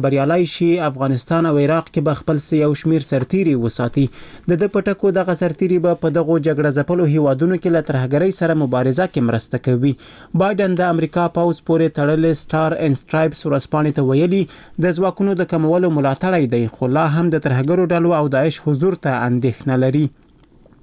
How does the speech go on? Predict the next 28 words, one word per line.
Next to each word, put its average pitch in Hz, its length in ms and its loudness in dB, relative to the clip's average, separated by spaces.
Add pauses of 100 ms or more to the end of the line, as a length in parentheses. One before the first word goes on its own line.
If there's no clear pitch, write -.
(480)
بایدن 147 400 2
ویلي 170 440 2
دی 170 220 0
د 160 140 0
دې 156 160 2
غوښتونکی 185 560 -2
دی 180 120 2
چې 170 360 0
د 151 120 2
یو 147 180 2
نیم 175 260 2
زرو 170 180 2
تر 151 180 -2
دوه 165 260 0
زرو 170 180 2
شاوخوا 170 380 0
پورې 160 300 0
عسکر 170 360 -2
دغو 151 240 2
هیوادونو 139 420 0
کې 147 220 -4
پرېږدي، 127 420 0 (380)
خو 147 180 -2
دا 151 140 2
شمیر 160 180 0
یې 151 140 2
مشخص 135 340 -6 (100)
کړی 156 160 2